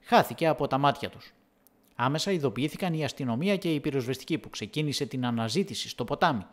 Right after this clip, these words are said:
για να εντοπιστεί στις έξι και μισή, σε μικρή απόσταση από το σημείο που έπεσε,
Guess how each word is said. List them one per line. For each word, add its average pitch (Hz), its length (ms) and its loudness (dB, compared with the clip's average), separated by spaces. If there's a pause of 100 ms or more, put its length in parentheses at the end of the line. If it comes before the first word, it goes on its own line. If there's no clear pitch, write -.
(400)
για 147 160 2
να 151 100 2
εντοπιστεί 147 520 0
στις - 280 -6
έξι 196 240 2
και 127 120 -2
μισή, 117 240 0
σε 156 140 0
μικρή 139 360 2
απόσταση 113 460 -4
από 107 140 -6
το - 80 -10
σημείο 131 360 -2
που 120 100 -2
έπεσε, 139 400 -2